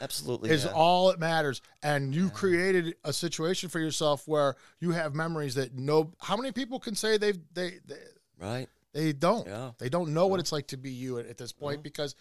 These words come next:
Speaker 2: you've done something that a lot of people
Speaker 1: Yeah.
Speaker 2: haven't ever, actually nobody, nobody's done this.
Speaker 1: Yeah.
Speaker 2: Not this.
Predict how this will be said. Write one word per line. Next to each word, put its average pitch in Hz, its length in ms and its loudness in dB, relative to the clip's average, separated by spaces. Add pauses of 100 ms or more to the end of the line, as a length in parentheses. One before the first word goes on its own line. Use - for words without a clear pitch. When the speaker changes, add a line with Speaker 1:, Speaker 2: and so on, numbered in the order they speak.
(140)
Speaker 2:
you've 147 180 -6
done 175 180 2
something 151 300 -4
that 123 180 -4
a - 20 -4
lot 143 140 0
of 147 80 -10
people 147 400 -4 (300)
Speaker 1:
Yeah. 117 100 -8
Speaker 2:
haven't 131 380 0
ever, 131 340 -6
actually 139 300 -4
nobody, 95 440 -4 (160)
nobody's 175 320 0
done 240 200 -6
this. - 220 -16
Speaker 1:
Yeah. - 60 -20 (680)
Speaker 2:
Not - 180 -4
this. - 360 0